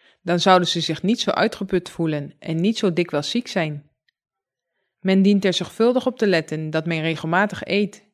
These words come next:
Men mag tussen de maaltijden niets eten, geen suikergoed, noten, fruit of enig ander voedsel.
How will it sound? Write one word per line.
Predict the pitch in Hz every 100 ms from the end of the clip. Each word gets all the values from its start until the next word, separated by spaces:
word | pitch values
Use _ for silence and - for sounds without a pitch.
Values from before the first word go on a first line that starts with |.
| _ _ _ _ _ _
Men | 165 185
mag | 190 180 -
tussen | 262 269 277
de |
maaltijden | 254 220 214 202 190 180
niets | 170 226 -
eten, | - 190 196 151 147 _ _
geen | - 220 269
suikergoed, | 277 233 208 202 - 180 180 -
noten, | 160 170 208 220 214 214
fruit | - 180 185 202 -
of | - -
enig | - 233 240 -
ander | 202 196
voedsel. | - 170 - 151 -